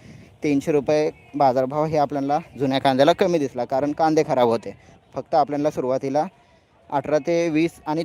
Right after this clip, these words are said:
तेवीस रुपयेपर्यंत एक वक्कल बघायला भेटला होता. व्हिडिओ माहितीपूर्वक वाटतोय तर व्हिडिओला लाईक करा, इतर शेतकऱ्यांसोबत शेअर करा. नवीन कांदासुद्धा मी बाजारभाव दाखवलेला आहे, फक्त पांढरा कांदा अजून उशीर होतो लिलाव, त्याच्यामुळं तो दाखवता आला नाही. व्हिडिओ आपला अर्धा तासाच्या वर जातोय, त्याच्यामुळं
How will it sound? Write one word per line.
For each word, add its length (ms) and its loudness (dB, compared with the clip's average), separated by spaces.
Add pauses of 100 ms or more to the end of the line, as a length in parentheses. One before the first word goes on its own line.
तेवीस 260 2
रुपयेपर्यंत 440 2
एक 320 -4
वक्कल 260 -4
बघायला 300 4
भेटला 260 6
होता. 220 2
व्हिडिओ 220 4
माहितीपूर्वक 520 2
वाटतोय 340 4
तर 320 -6
व्हिडिओला 320 2
लाईक 260 6
करा, 280 0
इतर 280 -4
शेतकऱ्यांसोबत 520 -10 (140)
शेअर 160 -2
करा. 280 2 (440)
नवीन 280 -4
कांदासुद्धा 440 -4
मी 120 -8
बाजारभाव 440 4
दाखवलेला 480 4
आहे, 180 2 (400)
फक्त 220 -8
पांढरा 360 2
कांदा 420 4
अजून 180 2
उशीर 300 -4
होतो 280 -4
लिलाव, 260 0 (260)
त्याच्यामुळं 400 -8
तो 60 -12
दाखवता 440 -8
आला 140 -4
नाही. 260 -8 (380)
व्हिडिओ 220 -6
आपला 280 -2
अर्धा 160 -6
तासाच्या 440 -10
वर 240 -8
जातोय, 380 -6
त्याच्यामुळं 460 -8